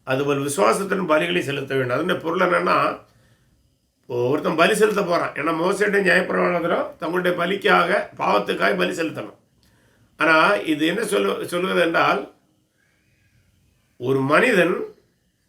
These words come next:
விசுவாசம் இல்லாமலே பலியை செலுத்துவதற்கு வாய்ப்பு இருக்கிறது. அது தோல்வி. அதெல்லாம் ஆண்டவர், அஹ், ஏசாயா சொல்லும்போது, "உங்கள்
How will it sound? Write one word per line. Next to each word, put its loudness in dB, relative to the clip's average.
விசுவாசம் 4
இல்லாமலே 4
பலியை 4
செலுத்துவதற்கு 0
வாய்ப்பு -2
இருக்கிறது. -18
அது -4
தோல்வி. 2
அதெல்லாம் 4
ஆண்டவர், 4
அஹ், -4
ஏசாயா 2
சொல்லும்போது, -4
"உங்கள் 2